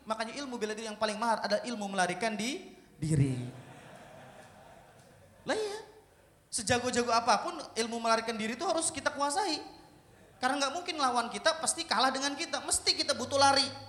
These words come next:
Lari. Maka teman-teman yang dimuliakan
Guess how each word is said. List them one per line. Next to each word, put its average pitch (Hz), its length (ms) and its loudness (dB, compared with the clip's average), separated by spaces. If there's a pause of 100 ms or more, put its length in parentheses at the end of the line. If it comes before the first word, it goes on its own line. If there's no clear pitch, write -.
(1000)
Lari. 294 320 -4 (960)
Maka 233 160 0
teman-teman 254 320 0
yang 262 160 -2
dimuliakan 226 260 -2